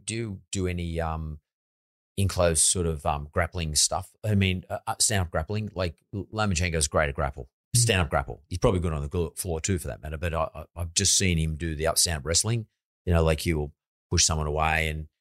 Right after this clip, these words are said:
Speaker 1: he'll hold him down. And
Speaker 2: So smart.
Speaker 1: yeah.
Speaker 2: It's body control. It's
Speaker 1: Do, do, do you do much of that in, in your training?
Speaker 2: A little bit, yeah. Not, not obviously in the amateur style, not heaps.
Speaker 1: You're not allowed to.
Speaker 2: Yeah, yeah, yeah. You're not allowed. Exactly right. But definitely growing up, my coach, Brian Lavier,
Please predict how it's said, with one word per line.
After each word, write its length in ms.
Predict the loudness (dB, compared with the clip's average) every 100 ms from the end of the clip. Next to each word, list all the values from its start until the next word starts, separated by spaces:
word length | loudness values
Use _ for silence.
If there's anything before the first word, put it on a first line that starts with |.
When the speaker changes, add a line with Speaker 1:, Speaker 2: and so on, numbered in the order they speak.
| _ _
Speaker 1:
he'll 220 | 0 2 4
hold 260 | 4 4
him 140 | 0 -2
down. 380 | 0 0 0
And 120 | -2 4
Speaker 2:
So 200 | 6 6
smart. 260 | 4 0
Speaker 1:
yeah. 60 | 0
Speaker 2:
It's 80 | 4
body 260 | 4 4
control. 440 | 4 0 0 0 0
It's 140 | 2
Speaker 1:
Do, 120 | 2
do, 180 | 2 -2
do 180 | 0 2
you 100 | 2
do 120 | 2
much 220 | 2 0
of 60 | 2
that 200 | 2 2
in, 120 | -2 -2
in 120 | 0
your 160 | 0 0
training? 420 | -2 0 -2 2
Speaker 2:
A 80 | 6
little 180 | 8 8
bit, 220 | 6 6
yeah. 240 | 6 6 6
Not, 240 | 4 4
not 100 | 2
obviously 320 | 2 2 2 4
in 60 |
the 80 | 4
amateur 280 | 2 2 0
style, 340 | 2 2 2
not 200 | 0 -2
heaps. 260 | -2 0 2
Speaker 1:
You're 100 | 2
not 60 | 2
allowed 160 | -2
to. 60 | 4
Speaker 2:
Yeah, 220 | 6 6
yeah, 240 | 4 4 4
yeah. 160 | 4
You're 80 | 4
not 120 | 4
allowed. 180 | 6 4
Exactly 360 | 4 2 2 0
right. 280 | 2 0
But 100 | 2
definitely 460 | 4 4 4 2 2 -2
growing 300 | 2 2 2
up, 220 | -2 -2 -4
my 140 | -6 -2
coach, 340 | 0 -2 -2
Brian 220 | -2 -2
Lavier, 480 | -2 -2 0 0 -2